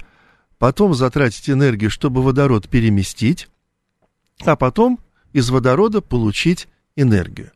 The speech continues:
И здесь, э, возникает целая масса проблем.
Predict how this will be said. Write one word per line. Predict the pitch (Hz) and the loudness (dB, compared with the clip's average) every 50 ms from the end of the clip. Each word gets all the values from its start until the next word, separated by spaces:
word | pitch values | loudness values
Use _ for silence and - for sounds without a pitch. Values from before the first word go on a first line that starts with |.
| _ _ _ _ _ - - - _ _ _ _ _ | _ _ _ _ _ -20 -20 -20 _ _ _ _ _
И | - 127 | 0 0
здесь, | 127 120 131 196 254 277 240 - - - | 0 2 2 4 4 4 2 0 -2 0
э, | 220 202 185 175 170 175 | 2 2 2 2 2 2
возникает | 151 151 151 139 143 160 156 - 185 185 185 190 185 175 | 2 0 0 0 0 0 0 2 2 2 2 2 0 -2
целая | - - - 180 170 165 165 170 165 165 | -4 -2 0 0 2 2 2 2 2 2
масса | 160 160 165 165 135 107 - - - - - 123 104 113 110 123 - _ _ - | 2 2 2 2 2 0 0 -4 -6 -4 -2 0 0 0 0 -4 -8 _ _ -2
проблем. | - 113 123 120 113 98 90 82 - | 0 0 2 2 0 -2 -2 -4 -8